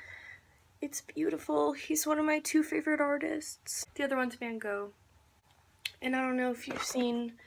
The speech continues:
this. I have, like, a Van Gogh imitation poster with some nice colors and stuff. It's just supposed to be representative. Obviously not the same artistic <laughs> style.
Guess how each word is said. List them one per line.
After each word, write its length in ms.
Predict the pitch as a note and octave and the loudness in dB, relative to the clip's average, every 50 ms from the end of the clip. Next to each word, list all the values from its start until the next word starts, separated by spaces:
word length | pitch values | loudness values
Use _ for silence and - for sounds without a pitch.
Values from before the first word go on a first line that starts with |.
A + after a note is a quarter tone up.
| - - - - _ | -20 -20 -20 -6 _
this. 640 | - B3+ A#3+ A#3 A#3 A#3 - - - - - - - - _ _ _ - | 4 6 6 6 4 2 0 -2 -2 -2 -4 -6 -8 -12 _ _ _ -6
I 60 | C#4 | -6
have, 380 | C4 B3+ C#4 C#4 C#4 C4+ C4+ | -4 0 0 0 0 0 0
like, 160 | C#4+ C#4 C4+ C#4 | -2 0 0 2
a 140 | C4 B3+ | 0 0
Van 420 | B3 G#3+ A3+ A#3+ B3 A#3+ B3 B3 A#3 | 0 -2 0 2 2 4 4 2 2
Gogh 260 | A#3+ A#3+ A#3+ A#3 A#3+ | 2 2 2 2 0
imitation 1000 | A3+ A3+ A#3 A#3 A3+ A3+ - - A#3+ A#3 A3+ A3+ - A#3+ A#3+ A3+ A3+ A3+ A3+ A3+ | 0 0 0 -2 -2 -4 -4 -6 -6 -4 -4 -4 -4 -2 -2 -2 -2 -4 -6 -6
poster 720 | A3+ - A#3+ A3 A3 G#3+ - - A3+ A3 A3 A3 A3 A3+ - _ _ _ _ A#3+ A#3+ A#3 A#3+ | -8 -6 -6 -6 -6 -6 -8 -8 -6 -4 -4 -4 -4 -6 -10 _ _ _ _ -18 -16 -16 -16
with 140 | C4 B3+ - | -16 -16 -16
some 200 | - - A#3+ A#3+ | -12 -10 -10 -8
nice 360 | A#3+ B3 B3 - - - - | -10 -10 -12 -12 -12 -14 -14
colors 480 | - - - B3 A#3+ A#3 A#3 A#3+ A#3+ | -14 -14 -14 -14 -12 -12 -14 -14 -14
and 100 | - B3+ | -14 -14
stuff. 360 | - - - B3+ B3 B3 - - | -14 -14 -14 -14 -16 -14 -14 -14
It's 200 | B3+ B3 - - | -14 -14 -12 -12
just 200 | - B3+ A#3+ - | -10 -10 -10 -10
supposed 320 | - B3+ B3+ A#3+ A#3 A3+ - | -10 -10 -8 -8 -8 -8 -8
to 60 | - | -8
be 40 | A3+ | -6
representative. 960 | G#3+ A3 G#3 - G#3+ G#3 G#3 G3+ G3+ G3+ G3 F#3+ G3+ G3 F#3+ G#3 G#3 - - - | -6 -8 -8 -8 -8 -6 -4 -4 -2 -4 -4 -6 -6 -8 -8 -8 -10 -12 -10 -4
Obviously 680 | - D4+ E4 E4+ E4+ F4+ E4+ E4 D#4 - - D4 C4+ B3+ | 0 2 2 2 2 2 0 0 0 -2 0 2 2 4
not 220 | B3 A#3+ A#3+ - | 4 2 2 0
the 60 | A3+ | -2
same 240 | - - A3+ G#3+ G#3+ - - - | -6 -4 -2 -2 -4 -4 -4 -4
artistic 460 | A3 G#3 - G#3+ G3+ - - A3 G#3 | -4 -2 0 -2 -2 0 0 0 2
<laughs> 20 | - | 2
style. 760 | - A3 G#3+ G3+ G#3 G3 G3 G3+ A3+ A3+ G#3+ G3+ A3+ G#3 | 2 2 4 6 6 8 8 8 6 4 4 4 2 2